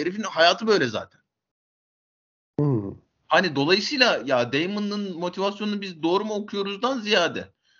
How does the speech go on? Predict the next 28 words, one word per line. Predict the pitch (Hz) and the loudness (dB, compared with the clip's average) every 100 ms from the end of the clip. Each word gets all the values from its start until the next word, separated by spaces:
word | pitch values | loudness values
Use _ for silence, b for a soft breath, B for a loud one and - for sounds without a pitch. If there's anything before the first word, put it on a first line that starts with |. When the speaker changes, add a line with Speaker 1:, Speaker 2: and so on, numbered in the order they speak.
| _ _ - | _ _ 0
Speaker 1:
biraz | 220 214 | 2 4
öyle | 220 226 | 4 4
kabul | 214 170 | 2 0
etmek | 139 123 - | -2 -4 -6
lazım. | 95 - _ | -8 -8 _
Ama | 175 233 220 330 | 6 6 6 4
soruna | 208 196 202 | 0 -2 0
net | 208 214 - | 0 -2 -2
bir | 156 | 0
yanıt | 185 226 | 0 0
alacağız | 156 139 147 135 | -2 0 0 0
bence. | 90 82 _ _ _ _ _ _ _ | -4 -14 _ _ _ _ _ _ _
Kral | - 123 | -4 -2
olmak | 127 123 123 120 | 0 -2 -4 -8
istiyor | - - 160 | -12 -4 -4
mu? | 101 110 | -4 -10
Soruna | _ 113 113 214 | _ -8 -6 -6
net | 202 120 | -6 -6
bir | 139 | -8
yanıt | 175 202 | -8 -6
alacağız | 135 110 104 92 | -6 -4 -6 -8
bence. | - - _ _ _ _ _ _ _ _ _ _ | -14 -18 _ _ _ _ _ _ _ _ _ _
Speaker 2:
Tamam. | - 202 160 185 302 - | 6 8 8 6 2 -4
Ee, | 151 151 151 135 | 2 2 2 -4
diğer | 147 233 247 202 - - | 0 4 6 4 -2 -14
şeye | - 165 143 | 0 2 2
geçiyorum, | 135 - 139 139 214 | -2 -4 -4 -4 -6
soruma. | - 147 131 123 175 | -2 0 2 2 0